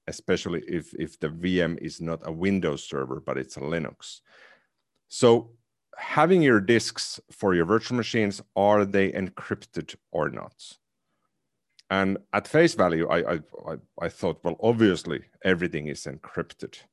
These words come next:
But Toby, is this something you're looking into?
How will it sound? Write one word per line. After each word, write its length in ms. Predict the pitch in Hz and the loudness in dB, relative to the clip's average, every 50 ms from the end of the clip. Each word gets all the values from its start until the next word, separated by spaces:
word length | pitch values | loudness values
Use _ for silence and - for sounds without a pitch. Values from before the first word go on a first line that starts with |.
| _ _ _ _ _ _ _ _ _ _ _ | _ _ _ _ _ _ _ _ _ _ _
But 300 | - 78 82 82 78 - _ _ _ _ _ _ _ _ _ | -8 -4 -4 -4 -4 -8 _ _ _ _ _ _ _ _ _
Toby, 320 | - 110 117 104 117 110 | 0 0 2 4 4 2
is 120 | 101 - | 2 2
this 180 | - 127 117 - | -2 -6 -6 -6
something 640 | - - - - 143 143 151 139 - 147 135 127 | -6 -8 0 2 2 2 2 0 0 0 0 2
you're 320 | 117 107 104 113 127 139 135 | 0 0 2 2 4 4 4
looking 420 | 131 143 139 - - - 110 113 | 4 2 0 0 -4 -4 -2 0
into? 560 | 113 117 123 127 123 - - - 139 139 151 | 2 2 0 0 -2 -6 -4 -2 -2 -2 -2